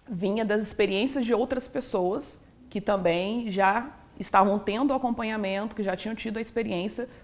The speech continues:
do aprendizado, né, das metodologias, das coisas todas que ela aplica, e que também eram de ramos diferentes. Então, foi possível ver que aquilo também poderia ser um alcance,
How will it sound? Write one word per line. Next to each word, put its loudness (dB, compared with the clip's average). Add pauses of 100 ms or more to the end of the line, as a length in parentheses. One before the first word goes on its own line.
do 2
aprendizado, 4
né, 2
das -2
metodologias, -2
das 0
coisas -4
todas -8
que -6
ela 0
aplica, -6 (240)
e 0
que 0
também 4
eram 2
de 2
ramos 2
diferentes. -2 (420)
Então, 4
foi 2
possível 0
ver 0 (340)
que -2
aquilo 0
também 4
poderia 2
ser 0
um -2
alcance, 4